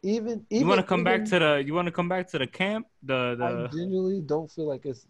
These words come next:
Speaker 1: him being spiteful. I just feel like it's him being a bitch.
Speaker 2: Nah, it was being,
Speaker 1: It's,
Speaker 2: it was
Speaker 1: it's,
Speaker 2: being,
Speaker 1: it's you,
Speaker 2: it was
Speaker 1: you being a
Speaker 2: spiteful
Speaker 1: bitch
Speaker 2: too. It was
Speaker 1: and
Speaker 2: spiteful
Speaker 1: saying
Speaker 2: too,
Speaker 1: The
Speaker 2: because
Speaker 1: only
Speaker 2: she
Speaker 1: reason why I
Speaker 2: definitely,
Speaker 1: don't
Speaker 2: she's definitely had a, a, a conversation with him where it was like,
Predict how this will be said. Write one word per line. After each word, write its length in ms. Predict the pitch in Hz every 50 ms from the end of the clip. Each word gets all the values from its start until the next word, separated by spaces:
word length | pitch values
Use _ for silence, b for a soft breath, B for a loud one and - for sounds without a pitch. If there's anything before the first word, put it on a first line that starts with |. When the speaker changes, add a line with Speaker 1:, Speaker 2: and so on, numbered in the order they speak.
| _ -
Speaker 1:
him 160 | 143 143 143
being 200 | 131 135 139 127
spiteful. 420 | - - 135 131 139 - 156 147 -
I 80 | 104
just 240 | 110 117 120 110 -
feel 100 | - 117
like 140 | 110 104 98 -
it's 160 | 101 95 -
him 180 | - 120 110 104
being 200 | 104 107 104 95
a 20 | 123
bitch. 220 | 117 110 104 101
Speaker 2:
Nah, 220 | 104 101 101 104 113
it 20 |
was 160 | 131 147 135
being, 220 | 120 120 135 135 151
Speaker 1:
It's, 100 | 127 117
Speaker 2:
it 80 | 135
was 120 | 151 151 139
Speaker 1:
it's, 60 | 123
Speaker 2:
being, 160 | 131 127 127 143
Speaker 1:
it's 100 | 135 -
you, 320 | 127 135 156 175 196 220 -
Speaker 2:
it 120 | 180 185
was 160 | 190 190 208
Speaker 1:
you 40 | 202 196 214
being 140 | 208 185 160
a 20 |
Speaker 2:
spiteful 140 | 135 165 143
Speaker 1:
bitch 320 | 120 139 170 202 135 117
Speaker 2:
too. 100 | 107 110 _ - -
It 40 | 147
was 120 | 143 139 135
Speaker 1:
and 40 | 127
Speaker 2:
spiteful 400 | 180 175 170 160 156 147 147 147
Speaker 1:
saying 20 | -
Speaker 2:
too, 140 | - 147 127
Speaker 1:
The 640 | 110 - _ _ _ _ _ _ _ _ _ _ -
Speaker 2:
because 220 | 160 160 - 175 202
Speaker 1:
only 100 | 233 226
Speaker 2:
she 20 | -
Speaker 1:
reason 20 |
why 80 | - 220
I 40 | 226
Speaker 2:
definitely, 200 | 226 226 214 196 190
Speaker 1:
don't 80 | 214 220
Speaker 2:
she's 100 | 202 175
definitely 400 | 165 226 240 233 - 226 214 208
had 200 | 208 196 196 185
a, 100 | 170 160
a, 440 | 139 151 143 135 120 139 147 139 - 143
a 60 | 143
conversation 580 | - 175 175 160 147 135 - 175 156 - 147
with 140 | 139 139 131
him 220 | 135 135 127 123 123
where 200 | 123 120 120 120
it 60 | 127
was 220 | 131 131 123 117 127
like, 320 | 127 123 120 113 104 _